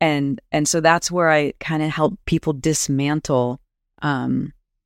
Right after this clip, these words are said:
that that training might have felt like what, it is what kept you safe all these years, but it's also what keeps you out of alignment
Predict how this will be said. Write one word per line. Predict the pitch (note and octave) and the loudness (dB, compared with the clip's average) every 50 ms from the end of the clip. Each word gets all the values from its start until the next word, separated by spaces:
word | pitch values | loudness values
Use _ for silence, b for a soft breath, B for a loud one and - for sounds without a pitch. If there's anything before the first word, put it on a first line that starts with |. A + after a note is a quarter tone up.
| - | -2
that | - D#3 - | -2 0 4
that | F3+ F#3 G3 - | 4 2 2 2
training | - - F#3+ G3+ G3+ F#3 E3 | -2 0 0 2 2 2 2
might | D3+ D3+ D#3 D3 | 0 0 -2 -2
have | D3 C#3 C#3 _ _ _ | -4 -6 -8 _ _ _
felt | - D3 C#3+ C#3 - | 2 2 2 4 2
like | D3 D3 C#3 - | 0 -2 -2 0
what, | C3+ C3+ - - _ _ _ _ _ _ - | -2 -2 -2 -2 _ _ _ _ _ _ -4
it | - E3+ F3+ | 0 4 6
is | A#3 B3 G3 E3+ | 6 6 6 4
what | C#3 - - | 0 -2 -2
kept | - D#3 C#3+ - - | -2 -8 -8 -4 -4
you | C3 | -6
safe | C3 - - C3 B2+ B2+ - | -4 0 0 0 0 0 -2
all | B2 B2+ | -2 -2
these | B2 B2 B2+ - - | 0 -2 -2 -2 -2
years, | B2+ B2 - - | -2 -2 -2 -2
but | - D3 D3 | 0 0 0
it's | C#3+ - | 0 0
also | - - D#3+ D3+ - D#3+ | 0 0 0 0 0 -2
what | D3 C#3+ - - | 0 -2 -2 -2
keeps | - - - D3+ C3 - - - | -4 -8 -6 -6 -6 -6 -6 -4
you | C#3 - | -4 -2
out | - - C#3 C3+ | 0 0 0 0
of | C3 A#2+ | 0 -2
alignment | A#2+ A#2+ A2+ A#2 A#2+ B2 B2+ C3+ C#3+ D#3+ F3+ G#3 A3 - - | -2 -2 -2 0 -2 0 0 0 2 2 2 2 2 0 -4